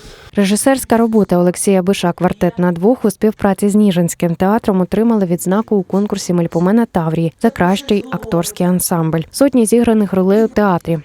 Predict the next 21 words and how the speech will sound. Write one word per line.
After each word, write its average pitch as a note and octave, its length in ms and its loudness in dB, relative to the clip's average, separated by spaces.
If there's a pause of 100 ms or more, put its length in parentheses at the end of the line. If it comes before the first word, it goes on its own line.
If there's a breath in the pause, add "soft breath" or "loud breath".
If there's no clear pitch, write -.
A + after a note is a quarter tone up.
десятки G3+ 560 -2
режисерських F#3+ 680 -4
робіт, F3+ 400 0 (160)
ролі F#3+ 260 2
в F3 60 -12
кіно F#3+ 380 0
та F#3 140 -2
серіалах. F3 680 -2
На A#3 100 2
цьому F3 440 0
актор B3 360 0
не G3+ 180 2
зупиняється, G#3 720 0
а A3 120 -8
продовжує F3+ 560 -2
служити F3+ 440 -4
Мельпомені G3 600 0 (180)
у F#3+ 60 -4
стінах B3 380 -2
молодіжного F3 580 0
театру. D#3 480 -6